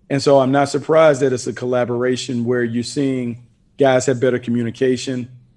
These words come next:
um, front office, the coaching staff, coaching staff, the players, coaches, and front office members to maybe people around the building that may be on the other side of the aisle. Um, look, man, football, as much as it is an,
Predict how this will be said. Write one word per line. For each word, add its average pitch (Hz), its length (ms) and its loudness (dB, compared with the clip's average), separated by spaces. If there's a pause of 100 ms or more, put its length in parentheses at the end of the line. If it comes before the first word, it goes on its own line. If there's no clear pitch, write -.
um, 113 460 -6 (380)
front 139 220 0
office, 127 540 -2
the 117 160 -12
coaching 131 400 -2
staff, 123 600 0 (360)
coaching 135 340 0
staff, 120 480 -2
the 104 80 -10
players, 127 960 -2 (260)
coaches, 131 760 2
and 110 120 -10
front 131 220 -4
office 120 260 -4
members 120 340 -4
to 117 100 -10
maybe 120 320 -2
people 123 640 -4 (220)
around 120 380 -2
the 110 60 -6
building 127 360 0
that 117 140 -2
may 127 140 0
be 123 120 -6
on 117 120 -4
the 120 220 -4
other 123 180 0
side 127 240 -2
of 113 80 -4
the 123 140 -6
aisle. 139 460 -2 (280)
Um, 120 340 -4 (600)
look, 175 160 0
man, 147 160 0
football, 165 480 0
as 117 140 -6
much 147 200 -6
as 139 120 -8
it 135 60 2
is 131 200 2
an, 117 160 -10